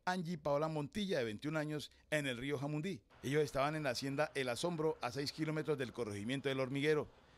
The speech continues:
Delmiro vio que su hija manoteaba dentro del agua pidiendo ayuda y se lanzó al rescate. Pero lastimosamente, en su intento de salvar a Angie, se ahogó.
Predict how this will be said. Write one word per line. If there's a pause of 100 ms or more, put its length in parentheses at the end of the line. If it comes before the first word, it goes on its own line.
(140)
Delmiro (220)
vio
que
su
hija
manoteaba
dentro
del
agua
pidiendo
ayuda (240)
y
se
lanzó
al
rescate. (360)
Pero
lastimosamente,
en
su
intento
de
salvar
a
Angie, (260)
se
ahogó.